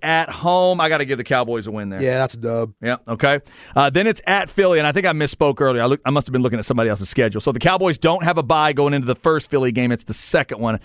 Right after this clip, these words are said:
Speaker 1: that I was thinking of. All right, so Sunday at Philly. Out of respect, I gotta call that a loss.
Speaker 2: Yep, that's a loss.
Speaker 1: Yeah. Uh, New York at home. Giants at home.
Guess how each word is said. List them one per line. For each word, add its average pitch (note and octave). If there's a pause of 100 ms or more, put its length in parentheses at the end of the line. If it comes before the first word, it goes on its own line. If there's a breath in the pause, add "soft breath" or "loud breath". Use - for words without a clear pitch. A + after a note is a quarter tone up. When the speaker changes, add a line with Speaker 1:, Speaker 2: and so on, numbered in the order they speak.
(180 loud breath)
Speaker 1:
that B2
I A#2+
was A2+
thinking B2
of. G#2+ (200 loud breath)
All D3
right, D3
so D#3
Sunday G3+ (100)
at F3
Philly. F3 (420 soft breath)
Out D3
of D3+
respect, D3+
I D#3
gotta C#3
call B2+
that A#2
a G#2
loss. F#2
Speaker 2:
Yep, D#3
that's C#3
a C3+
loss. C3
Speaker 1:
Yeah. G#2 (360 loud breath)
Uh, D#3
New E3+
York G#3
at F#3+
home. E3+
Giants F3+
at E3+
home. G#3